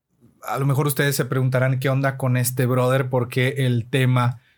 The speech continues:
de este episodio que se llama Me desenamoré del Ministerio de Alabanza. Eh, como cada ocasión, oigan, antes de empezar, quiero enviar saludos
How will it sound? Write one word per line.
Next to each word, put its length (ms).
de 280
este 320
episodio 760
que 80
se 160
llama 500
Me 320
desenamoré 1300
del 220
Ministerio 460
de 40
Alabanza. 420
Eh, 260
como 420
cada 260
ocasión, 480
oigan, 400
antes 280
de 60
empezar, 580
quiero 180
enviar 200
saludos 640